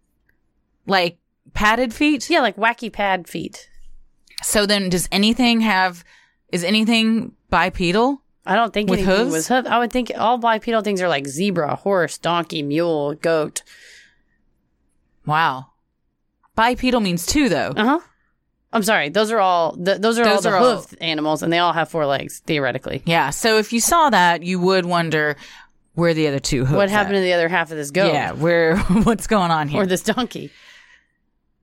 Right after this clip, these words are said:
Speaker 1: As Bonaparte pondered what animal may still be lurking nearby that caused these tracks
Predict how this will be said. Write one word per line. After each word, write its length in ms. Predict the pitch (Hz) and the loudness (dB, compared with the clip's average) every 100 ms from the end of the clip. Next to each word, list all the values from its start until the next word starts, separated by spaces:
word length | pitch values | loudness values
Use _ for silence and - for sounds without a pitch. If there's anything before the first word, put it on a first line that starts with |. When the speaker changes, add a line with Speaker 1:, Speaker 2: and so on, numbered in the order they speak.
| _ _ _ _ _ _ _ _ _ _ | _ _ _ _ _ _ _ _ _ _
Speaker 1:
As 160 | - 185 | -2 0
Bonaparte 560 | 170 269 370 370 311 | 2 2 2 0 -2
pondered 400 | - 175 180 175 | 0 0 0 0
what 240 | 147 160 180 | 0 0 0
animal 380 | 160 160 156 156 | -2 -2 -2 0
may 140 | 147 | 0
still 320 | 131 - 170 | -2 0 0
be 120 | 180 | 0
lurking 360 | 170 160 - 156 | 0 -2 -2 -8
nearby 460 | 143 139 127 71 - | -6 -4 -4 -4 -6
that 120 | - - | -12 -8
caused 320 | - 160 139 | -4 -4 -4
these 180 | 123 - | -10 -6
tracks 480 | 208 131 - - | -2 -2 -4 -12